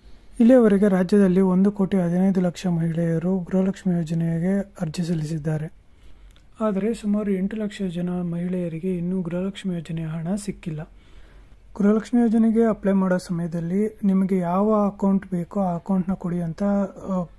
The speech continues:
ರಾಜ್ಯ ಸರ್ಕಾರ ಹೇಳಿತ್ತು. ಆದರೆ ಸುಮಾರು ಜನ ಆಧಾರ್ ಸೀಡಿಂಗ್ ಆಗದೇ ಇರುವಂತಹ ಅಕೌಂಟ್‌ಗಳನ್ನ ಕೊಟ್ಟಿದ್ದಾರೆ. So ಆಧಾರ್ ಲಿಂಕ್ ಆಗದೇ ಇರೋ ಕಾರಣ ಅವ್ರಿಗೆ ಹಣ ತಲುಪಿಲ್ಲ. ಯಾರ್ಯಾರು ಅಪ್ಲೈ ಮಾಡಿದ್ದಾರೆ, ಅವ್ರ ಹತ್ರ ಆರ್ಡರ್ ಕಾಪಿ ಇದ್ದು ಅವ್ರಿಗೆ ಇನ್ನೂ ಗೃಹಲಕ್ಷ್ಮಿ ಯೋಜನೆಯ ಹಣ ತಲುಪಿಲ್ಲ ಅಂತ ಇದ್ದಾರೋ,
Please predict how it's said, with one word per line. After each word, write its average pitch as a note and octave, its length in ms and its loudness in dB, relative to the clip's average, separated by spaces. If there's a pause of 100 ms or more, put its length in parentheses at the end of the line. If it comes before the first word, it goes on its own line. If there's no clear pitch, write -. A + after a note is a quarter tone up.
(100)
ರಾಜ್ಯ F3+ 320 -4
ಸರ್ಕಾರ F#3 360 -6
ಹೇಳಿತ್ತು. E3+ 460 -4
ಆದರೆ F#3 600 -4 (400)
ಸುಮಾರು B3 340 4
ಜನ A3 280 4
ಆಧಾರ್ G#3+ 320 2
ಸೀಡಿಂಗ್ G3+ 360 2
ಆಗದೇ F3+ 280 0
ಇರುವಂತಹ F#3+ 480 2
ಅಕೌಂಟ್‌ಗಳನ್ನ F3 680 -2
ಕೊಟ್ಟಿದ್ದಾರೆ. E3+ 560 -6
So - 180 -2
ಆಧಾರ್ G3+ 360 4
ಲಿಂಕ್ A3 260 4
ಆಗದೇ F#3 300 2
ಇರೋ G3 140 2
ಕಾರಣ F3+ 320 -2
ಅವ್ರಿಗೆ F#3 420 0
ಹಣ F#3+ 240 2
ತಲುಪಿಲ್ಲ. E3 500 -6 (640)
ಯಾರ್ಯಾರು A#3 440 4
ಅಪ್ಲೈ A3 280 2
ಮಾಡಿದ್ದಾರೆ, F#3+ 640 4
ಅವ್ರ F3 240 2
ಹತ್ರ G#3 200 -2
ಆರ್ಡರ್ F3 340 0
ಕಾಪಿ F#3+ 360 -2
ಇದ್ದು G#3 340 2
ಅವ್ರಿಗೆ E3+ 220 0
ಇನ್ನೂ G3 200 4
ಗೃಹಲಕ್ಷ್ಮಿ F#3 540 0
ಯೋಜನೆಯ F3 340 2
ಹಣ E3 300 0
ತಲುಪಿಲ್ಲ F3+ 520 0
ಅಂತ D#3+ 280 0
ಇದ್ದಾರೋ, D#3 560 -2